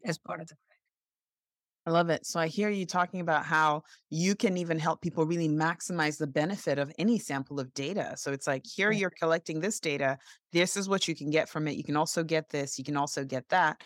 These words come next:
Speaker 2: And I also hearing you talk about for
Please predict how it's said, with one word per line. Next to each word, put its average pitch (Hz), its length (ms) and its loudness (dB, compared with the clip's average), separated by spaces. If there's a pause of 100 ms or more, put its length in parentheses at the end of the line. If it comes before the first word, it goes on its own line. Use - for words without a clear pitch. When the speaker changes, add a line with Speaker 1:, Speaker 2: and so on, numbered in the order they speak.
(300)
Speaker 2:
And 226 280 6
I 165 240 2
also 202 320 2
hearing 175 320 -2
you 160 80 -2
talk 165 260 0
about 147 320 2 (420)
for 175 200 4